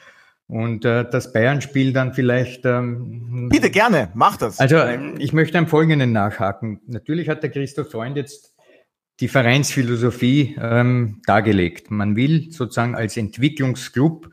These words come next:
Speaker 1: jungen Spieler die Plattform geben, damit sie dann von dort den nächsten Schritt machen zu größeren Vereinen. Das wiederum impliziert aus meiner Sicht, ähm, dass man für die ganz großen Ziele, die es gibt im europäischen Clubfußball,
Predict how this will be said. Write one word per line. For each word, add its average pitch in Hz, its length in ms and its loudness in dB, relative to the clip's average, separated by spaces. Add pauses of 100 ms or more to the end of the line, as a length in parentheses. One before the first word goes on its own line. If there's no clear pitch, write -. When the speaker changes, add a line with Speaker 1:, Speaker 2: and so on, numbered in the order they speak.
(180)
Speaker 1:
jungen 156 340 2
Spieler 131 420 0
die 120 120 0
Plattform 139 500 0
geben, 135 300 0
damit 123 320 -2
sie 120 120 -4
dann 131 380 0 (280)
von 120 180 -4
dort 123 280 2
den 123 120 -2
nächsten 120 320 -2
Schritt 127 240 -4
machen 120 320 -2
zu 117 100 -8
größeren 107 540 -2
Vereinen. 95 480 -2 (720)
Das 160 300 4
wiederum 165 360 6
impliziert 156 560 4
aus 139 140 4
meiner 139 280 4
Sicht, - 460 -2
ähm, 139 420 0 (460)
dass 127 240 -2
man 127 380 -4 (440)
für 135 180 -4
die 127 280 -6
ganz 180 440 0
großen 139 680 -2 (340)
Ziele, 139 540 2
die 127 100 0
es 123 160 -2
gibt 135 240 -6
im 135 140 -10
europäischen 120 580 -8
Clubfußball, 139 840 -6